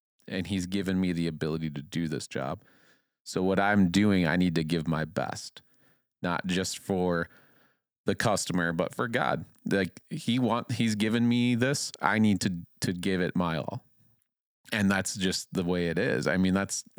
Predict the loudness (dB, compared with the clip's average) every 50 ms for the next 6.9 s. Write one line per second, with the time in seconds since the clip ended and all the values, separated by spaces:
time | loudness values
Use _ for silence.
0 | -8 -8 -8 -10 _ -10 -8 -8 -4 -2 -2 0 0 0 0 0 0 0 0 -2
1 | 0 -2 -2 0 -2 -4 -8 _ _ -2 0 0 2 2 2 0 0 2 2 2
2 | 2 4 2 2 2 0 0 -2 0 0 0 0 0 0 2 2 2 2 0 0
3 | 0 -2 -6 _ _ _ _ _ _ _ _ _ _ _ -14 -14 -10 -8 -8 -8
4 | -6 -4 -2 -2 0 2 2 2 2 2 0 0 2 2 2 2 2 0 -2 -12
5 | -20 -20 -20 -20 -20 -20 _ _ _ _ _ _ _ _ _ -2 -2 0 2 2
6 | 2 0 0 -2 -4 -4 -2 0 0 2 2 2 2 4 2 2 0 0